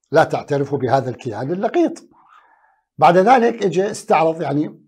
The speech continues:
م-، ما بعد معاهدة كامب ديفيد، ما بعد معاهدة أوسلو، ما بعد اتفاقية أوسلو، ما بعد اتفاقية وادي عربة مع الأردن، وشوي شوي إلى،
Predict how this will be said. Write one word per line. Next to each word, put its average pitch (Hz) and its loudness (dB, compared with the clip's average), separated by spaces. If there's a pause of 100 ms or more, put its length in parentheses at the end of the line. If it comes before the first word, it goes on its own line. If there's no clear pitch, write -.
(220)
م-، 147 -6
ما 156 2
بعد 143 2 (480)
معاهدة 135 4
كامب 120 -6
ديفيد، 185 -2 (720)
ما 135 2
بعد 127 0
معاهدة 127 -2
أوسلو، 175 -4 (120)
ما 135 -4
بعد 135 -4
اتفاقية 139 -6
أوسلو، 165 -4 (360)
ما 135 -4
بعد 131 -2
اتفاقية 139 -4
وادي 123 -2
عربة 151 -2
مع 135 -4
الأردن، 165 -4 (440)
وشوي 226 -2
شوي 208 0
إلى، 180 0